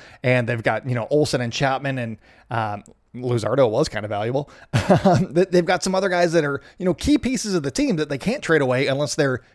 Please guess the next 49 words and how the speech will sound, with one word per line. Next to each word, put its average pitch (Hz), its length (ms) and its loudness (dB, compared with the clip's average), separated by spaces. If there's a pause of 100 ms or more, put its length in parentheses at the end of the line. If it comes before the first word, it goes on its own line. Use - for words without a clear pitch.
completely 156 440 2
selling 123 320 0
off. 107 180 -6
So, 135 240 0 (400)
uh, 117 300 0 (380)
it, 143 220 0
it 135 140 -2
could 156 160 2
be 151 220 4
a 135 140 2
very, 143 320 2
very 131 240 2
dark 127 420 -4
winter. 143 460 -2 (260)
We 131 80 -2
got 131 160 0
the - 40 -16
C 165 200 0
B 147 180 0
A 147 160 0
coming 151 240 -4
up, 156 240 -4
and, 127 220 -2
uh, 117 200 0
maybe 135 280 0
that's 135 240 0
the 127 80 -4
saving 135 300 0
grace 127 240 -2
for 143 120 -2
the 135 120 0
A's, 139 240 -2
is 123 200 -4
teams 143 380 -6 (280)
unwilling 147 520 0
to 143 140 -6
meet 131 300 -6
the 131 180 -4
A's 127 200 -2
asking 120 400 -6
price 127 260 -2
for 127 120 -6
some 127 160 0
of 123 60 -4
their 120 100 2
key 135 220 -4
players 135 340 -2
because 127 400 -2 (340)
th-, 117 240 -8